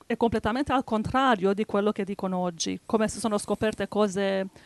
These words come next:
durante la malattia che è passata, la malattia mondiale che è appena passata.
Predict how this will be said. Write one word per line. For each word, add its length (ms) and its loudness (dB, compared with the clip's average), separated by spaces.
durante 540 0
la 100 0
malattia 420 0
che 100 -8
è 40 -6
passata, 460 -6
la 80 -4
malattia 340 -6
mondiale 540 -4
che 140 -10
è 20 -4
appena 260 -4
passata. 680 -6